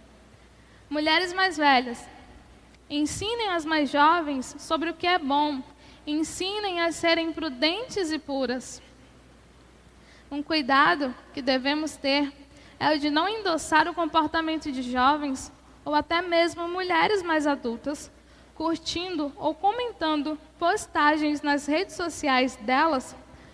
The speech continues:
com postura que não condizem com o que a palavra nos ensina. Jovens, procurem conhece-, procurem mulheres mais velhas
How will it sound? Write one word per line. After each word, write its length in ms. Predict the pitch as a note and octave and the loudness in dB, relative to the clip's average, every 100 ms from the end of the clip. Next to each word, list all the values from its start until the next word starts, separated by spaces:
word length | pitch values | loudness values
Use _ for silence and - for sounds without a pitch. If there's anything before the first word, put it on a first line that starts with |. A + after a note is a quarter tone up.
| - - - | -20 -14 -4
com 120 | G4 | -4
postura 640 | G#4+ A4+ A4 - E4+ F4 | 0 -4 -4 -4 -4 -2
que 100 | F4 | -4
não 220 | F4 F4+ | -2 -2
condizem 640 | - A#4 G#4 D#4 D#4+ D4+ D4 | -2 -8 -4 0 0 0 -2
com 160 | D4+ | -4
o 40 | C#4+ | -2
que 100 | D4+ | -2
a 60 | |
palavra 520 | C#4+ D4 C#4 C#4 C#4 C#4+ | 2 4 6 4 2 -2
nos 200 | C#4+ C#4 | -2 -2
ensina. 580 | D#4 D4 - A#3 A3+ - - - - - - - - - | -4 -6 -8 -6 -8 -12 -20 -20 -20 -20 -20 -20 -18 -14
Jovens, 800 | B3+ C#4+ D4+ D#4 A#3+ A3+ G#3+ - - - - - | -4 4 6 6 4 -6 -10 -18 -20 -20 -20 -6
procurem 580 | C#4+ C#4 - F4 F#4+ F4 | -4 -4 -2 -2 0 -2
conhece-, 480 | - E4 E4 D4 - | -4 -4 0 -2 -2
procurem 520 | - D4+ F4 G#4 G#4+ | -4 -4 -2 -4 -4
mulheres 460 | G4+ E4 F4 G4 F4+ | -4 0 0 -2 -4
mais 260 | D#4+ C4 | -4 -4
velhas 580 | A#3+ C4 E4 D#4+ C#4 | 0 2 2 0 -4